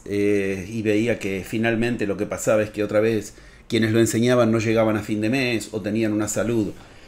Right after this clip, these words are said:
deplorable o tenían una vida afectiva limitadísima o lo que fuera, eh, me, me surgía la pregunta realmente entonces si no había que archivar todo eso como,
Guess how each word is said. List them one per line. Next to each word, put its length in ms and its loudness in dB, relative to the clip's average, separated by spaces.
deplorable 880 6
o 160 6
tenían 300 0
una 120 4
vida 180 4
afectiva 520 0
limitadísima 1300 0
o 200 2
lo 140 0
que 80 -6
fuera, 540 2
eh, 500 2
me, 360 0
me 400 -6
surgía 320 -2
la 80 2
pregunta 560 0
realmente 420 -2
entonces 720 -6
si 200 -4
no 80 2
había 240 0
que 120 -2
archivar 460 0
todo 240 2
eso 280 -2
como, 360 -6